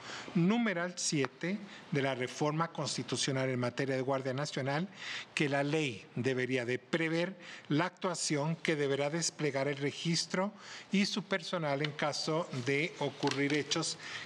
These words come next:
que pongan en riesgo o vulneren su base de datos.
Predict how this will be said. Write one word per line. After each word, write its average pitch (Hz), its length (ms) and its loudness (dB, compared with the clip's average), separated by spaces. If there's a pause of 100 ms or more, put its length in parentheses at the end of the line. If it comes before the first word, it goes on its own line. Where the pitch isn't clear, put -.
que 147 120 2
pongan 147 460 0
en 123 140 -2
riesgo 147 680 0
o 151 100 0
vulneren 139 580 0
su 143 200 0
base 131 600 -4 (580)
de 131 320 0
datos. 120 580 -4